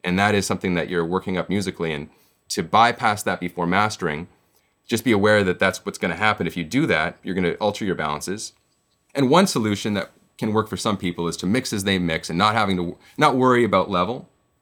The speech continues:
And do it the old way is a good solution if you want the ultimum, if you're gonna be using a mastering engineer. Mix as you normally would mix, throw on a limiter just for your artist.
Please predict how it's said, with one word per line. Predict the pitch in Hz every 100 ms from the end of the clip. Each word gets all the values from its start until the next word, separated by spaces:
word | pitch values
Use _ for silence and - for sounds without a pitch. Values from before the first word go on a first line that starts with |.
| _ -
And | 143
do | 165 170
it | 135
the | 120
old | 147 143
way | 107 107 117
is | 107 101
a |
good | 98 95
solution | 98 92 - 104
if | 85
you | 92
want | 92 90
the | 87 - _ -
ultimum, | 104 - 98 90 87 87
if | 107
you're | 113
gonna | 120 131
be |
using | 107 95 87
a |
mastering | 80 78 - 82
engineer. | 78 90 87 - _ _ _ _ _ _
Mix | 135 185
as | 190 165
you | 170
normally | 151 139 135
would | 123
mix, | 123 123 -
throw | 147 160
on | 151
a |
limiter | 127 120 107
just | 110 -
for |
your | 110
artist. | 92 90 90 - -